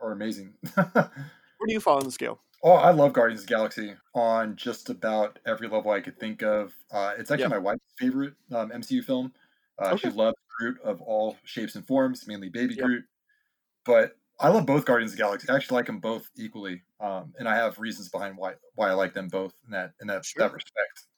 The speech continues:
Speaker 1: But yeah, it's, it's a terrific film. It's scored terrifically. I, I wouldn't even call it a score, call it a soundtrack.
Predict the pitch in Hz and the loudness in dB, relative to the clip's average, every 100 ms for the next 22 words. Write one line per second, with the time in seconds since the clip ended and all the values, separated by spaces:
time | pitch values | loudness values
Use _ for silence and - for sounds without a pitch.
0 | _ 131 160 131 151 170 139 147 - 170 | _ 6 8 6 2 -4 -2 -2 2 2
1 | 143 147 143 143 135 - 123 - - - | 2 2 4 2 -2 -8 -8 -8 -18 -20
2 | _ - - 110 123 127 - _ - 127 | _ -20 -8 2 2 2 -2 _ -6 -4
3 | 127 127 123 120 120 _ 117 - 135 _ | -4 -2 -2 -2 -6 _ -6 -6 -10 _
4 | - 139 143 127 - 127 - - 139 135 | -6 0 2 2 2 0 -2 -4 2 2
5 | 131 117 - - 123 - 123 117 | 2 -2 -6 -4 -4 0 -2 -2